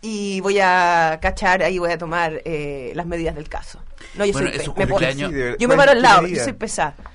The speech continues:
Speaker 2: No, pero
Speaker 1: El
Speaker 2: él, mira, pasó en un cumpleaños, me acuerdo, de un niñito que invitó a todo el curso, que se, no llegaron todo el curso, pero estaban en esos típicos lugares que no son la casa de uno, que es como un club.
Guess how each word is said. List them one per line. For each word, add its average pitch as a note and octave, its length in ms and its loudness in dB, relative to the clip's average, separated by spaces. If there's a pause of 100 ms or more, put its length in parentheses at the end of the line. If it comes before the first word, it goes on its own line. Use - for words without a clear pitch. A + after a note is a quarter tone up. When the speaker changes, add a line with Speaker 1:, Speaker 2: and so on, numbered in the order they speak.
(460)
Speaker 2:
No, B2 60 -10
pero B2+ 160 -4
Speaker 1:
El C3 120 -4
Speaker 2:
él, C#3+ 160 -4
mira, C3+ 240 -4 (320)
pasó B2 300 -4
en F#3+ 100 -8
un F3 140 -10
cumpleaños, C3 680 -8
me G2+ 60 -16
acuerdo, D2+ 420 -18 (340)
de A#2+ 60 -12
un A2 140 -12
niñito A#2 480 -10
que G#2+ 80 -18
invitó A2+ 400 -12
a A2+ 100 -12
todo A2+ 180 -14
el A2 100 -14
curso, G#2+ 500 -14
que G#2+ 60 -16
se, A#2 380 -12 (380)
no A#3 120 -8
llegaron A2 400 -12
todo A#2 160 -12
el - 40 -16
curso, A#2+ 320 -10
pero A#2+ 60 -8
estaban B2+ 340 -2
en B2 140 -8
esos B2 280 -10
típicos - 320 -10
lugares D3 300 -4
que C3 100 -10
no C3 60 -8
son C#3+ 180 -12
la C3+ 120 -8
casa C#3+ 260 -8
de C#3+ 80 -6
uno, B2+ 320 -8 (680)
que B2+ 100 -8
es A#2+ 60 -8
como A#2+ 680 -6 (300)
un B2+ 140 -4
club. B2 420 -6